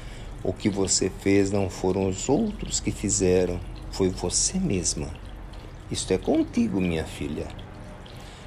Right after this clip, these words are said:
Como lhes falei, não encontro palavras para descrever as emoções que tomaram conta do meu ser, e nem consigo lhes dizer de por quanto tempo isso perdurou. Você já conhece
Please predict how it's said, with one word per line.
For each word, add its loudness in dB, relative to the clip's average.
Como 6
lhes 2
falei, 0
não 10
encontro 6
palavras 6
para 6
descrever 2
as 4
emoções 4
que -2
tomaram 4
conta 0
do 2
meu 6
ser, 2
e 6
nem 8
consigo 2
lhes 2
dizer 2
de 0
por 2
quanto -2
tempo -2
isso -2
perdurou. -2
Você 4
já 6
conhece 2